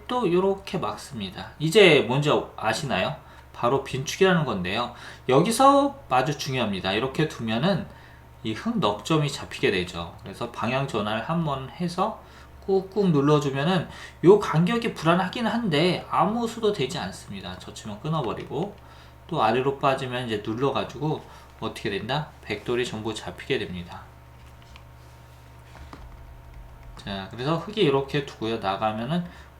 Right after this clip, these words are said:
꾹꾹 눌러가지고 요 문제는 진짜 빈축의 정석이다, 이렇게도 뭐 말씀드릴 수 있죠. 오늘 문제들은 비교적 쉽죠.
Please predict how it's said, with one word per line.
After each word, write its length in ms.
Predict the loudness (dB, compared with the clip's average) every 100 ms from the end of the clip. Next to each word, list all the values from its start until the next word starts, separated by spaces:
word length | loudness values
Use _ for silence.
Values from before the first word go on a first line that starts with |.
| -6
꾹꾹 520 | -6 -4 -2 2 4
눌러가지고 840 | 6 6 4 0 -2 2 2 2 -6 -20 -20 -20 -20 -12 0
요 140 | 2
문제는 600 | 2 0 0 2 4 2 0
진짜 400 | -2 4 4 2
빈축의 840 | 2 4 4 0 2 4 4 -2 -18 -20 -12
정석이다, 720 | -6 -4 2 2 2 0 0
이렇게도 540 | 0 -2 -2 -2 -2
뭐 440 | -4 -6 -8 -10 0
말씀드릴 500 | 0 0 -4 -2 -4
수 160 | -6 -10
있죠. 560 | -12 -8 -2 -2 -4 -14 -20 -20 -20 -10 4
오늘 300 | 6 6 6
문제들은 560 | 6 8 8 6 4
비교적 400 | -2 2 2 2
쉽죠. 480 | -6 -12 -6 -6 -6